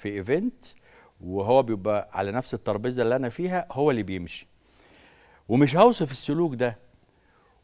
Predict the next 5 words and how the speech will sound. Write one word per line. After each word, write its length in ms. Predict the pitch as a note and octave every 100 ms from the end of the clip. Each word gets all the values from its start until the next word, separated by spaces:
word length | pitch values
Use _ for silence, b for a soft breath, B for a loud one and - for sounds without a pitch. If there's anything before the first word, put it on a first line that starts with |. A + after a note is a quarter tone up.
| -
وما 680 | G#2+ A#2+ A#2 A#2+ B2 A2+ A2
تفترضش 800 | G#2 B2+ - B2+ G3 G#3 - -
يا 640 | A2 G#2 G2+ G2 F#2+ F#2+ G2
حاج 280 | B2+ A2+
أحمد 380 | D#3 C#3+ D3 C3